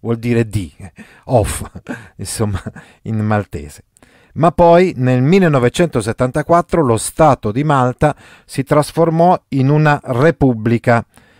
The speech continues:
e quindi anche, diciamo, si allentò il legame con la Gran Bretagna. Eh,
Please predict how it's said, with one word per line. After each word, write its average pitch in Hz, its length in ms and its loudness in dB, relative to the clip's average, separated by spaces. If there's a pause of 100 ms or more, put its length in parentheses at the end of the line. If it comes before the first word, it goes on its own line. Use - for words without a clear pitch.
(320)
e 135 120 -6
quindi 131 520 2
anche, 120 640 -6
diciamo, 113 400 -6
si - 200 -2
allentò 139 800 0 (360)
il 110 180 -16
legame 117 640 -2 (440)
con 127 440 0
la 113 420 -2
Gran 123 440 0
Bretagna. 85 800 -6 (520)
Eh, 98 280 -8